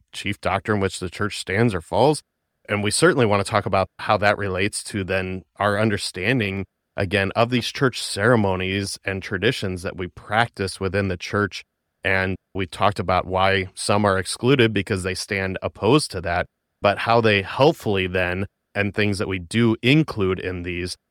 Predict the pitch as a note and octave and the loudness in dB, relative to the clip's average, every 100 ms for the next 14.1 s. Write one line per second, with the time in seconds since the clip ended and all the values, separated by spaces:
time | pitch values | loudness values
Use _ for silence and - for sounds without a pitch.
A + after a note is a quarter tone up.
0 | _ - B2 B2+ C3 B2 A#2+ G2+ F#2+ - | _ -2 4 6 6 6 2 -2 -4 -4
1 | - G#2+ - G2+ F2+ F2+ F2+ - G2 G2 | -2 -2 -2 -2 0 -2 -4 -4 -2 -2
2 | F2+ F2 F2 C2 F#2 F2+ F2+ E2+ - F#2 | -2 -4 -6 -8 -8 -2 -2 -2 -2 -2
3 | F#2 F2+ F2+ F2+ F#2+ F2+ - G#2 A2+ A#2+ | -2 -2 -6 -4 -4 -4 -2 0 0 0
4 | B2 - D#3 C#3 A#2 A2+ A2 G2+ F#2+ G2 | -2 -2 0 2 4 4 2 -2 -2 -2
5 | G2 - G2+ F2+ G#2 G#2 G#2+ - A2+ G2+ | -4 -2 -2 0 -2 -2 -4 -2 0 0
6 | F#2+ F#2+ G#2 - - G#2+ G#2 - - A2 | 0 2 0 0 -8 -2 -2 -4 -2 2
7 | A2 _ - G2 G2 G#2+ A2 G#2+ G#2 G#2 | 2 _ -2 0 2 2 4 2 2 2
8 | - - - A2 A2 A2+ G#2 G2 _ _ | 0 -4 -2 -4 0 2 2 2 _ _
9 | - A#2 A2+ A2+ G#2 G2 - A2+ G#2 - | -4 2 2 4 2 2 0 2 2 2
10 | G#2 G2 G2 G#2 - G2+ - G#2+ G#2+ G#2+ | 0 0 0 -2 -2 -4 0 2 2 0
11 | - _ _ - F#2 F#2 - A#2+ A2+ G2+ | -4 _ _ -8 -6 -2 2 2 2 2
12 | F#2+ G2+ - G#2+ G2 - F#2 F#2+ A2 - | 4 2 2 -2 -4 -4 -2 0 0 0
13 | F#2+ - F2 - G2 F#2+ F#2+ F#2+ F#2+ - | -4 -4 -6 -4 -2 -2 0 -2 -2 -4